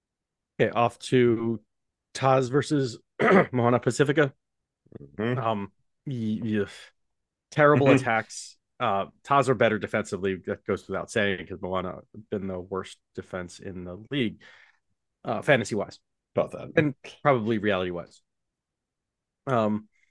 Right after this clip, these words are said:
Speaker 1: so Moana's on the road with nothing to play for.
Speaker 2: Yep.
Speaker 1: Um, although they, they do wanna, I'm sure that they wanna win.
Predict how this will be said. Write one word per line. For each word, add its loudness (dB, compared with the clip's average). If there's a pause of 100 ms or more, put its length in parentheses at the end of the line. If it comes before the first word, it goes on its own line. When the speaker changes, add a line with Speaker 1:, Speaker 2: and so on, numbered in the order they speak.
(840)
Speaker 1:
so 2
Moana's 4
on 6
the 4
road 2
with -8
nothing -4
to -4
play -2
for. -10 (2000)
Speaker 2:
Yep. 4
Speaker 1:
Um, -4
although 6
they, 6
they 2
do 2
wanna, 0 (180)
I'm -6
sure -4
that -8
they -4
wanna -6
win. -8